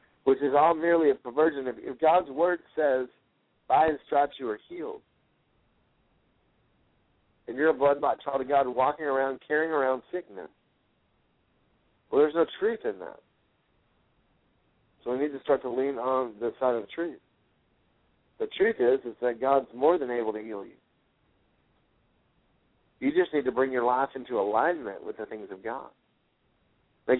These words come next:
sure all the doors are closed. The Bible says it's the little foxes that spoil the vine. That means the little foxes come along and pick the grapes off.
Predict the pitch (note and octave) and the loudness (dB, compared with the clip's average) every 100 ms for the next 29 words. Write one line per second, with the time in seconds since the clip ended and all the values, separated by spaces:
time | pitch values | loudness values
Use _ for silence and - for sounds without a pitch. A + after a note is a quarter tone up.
0 | - C3+ B2+ B2 C3 C3 C#3 D#3+ F3 D3 | 4 4 6 6 4 4 4 4 4 0
1 | A#2+ - G#2+ F#2 - _ _ _ _ _ | -6 -4 -4 -4 -12 _ _ _ _ _
2 | _ _ _ _ _ _ _ - A#2+ D3+ | _ _ _ _ _ _ _ -2 4 6
3 | E3+ D#3 C3+ C3+ C3+ - - B2 C#3+ E3 | 6 2 0 -2 -6 -8 -6 0 4 4
4 | D#3+ C3+ A#2+ A#2+ - B2 - _ _ _ | 2 2 2 0 -6 -14 -16 _ _ _
5 | _ _ _ _ _ _ _ _ _ - | _ _ _ _ _ _ _ _ _ -8
6 | E2 - _ C#3 C#3 B2+ A2+ A2+ A2+ A#2 | -8 -10 _ 2 4 6 4 2 -2 0
7 | C#3 A#2 G#2 F#2 _ _ _ _ _ _ | -2 -2 -8 -14 _ _ _ _ _ _
8 | - F#3 F3 D#3 F#3 G3 E3+ E3 D#3 - | -6 -4 -2 2 2 2 2 0 -2 -10
9 | E3+ D#3+ D3 B2+ B2+ A#2+ B2 C#3+ B2 - | -2 0 0 -4 -10 -6 0 0 0 2
10 | F2+ C2+ | 4 2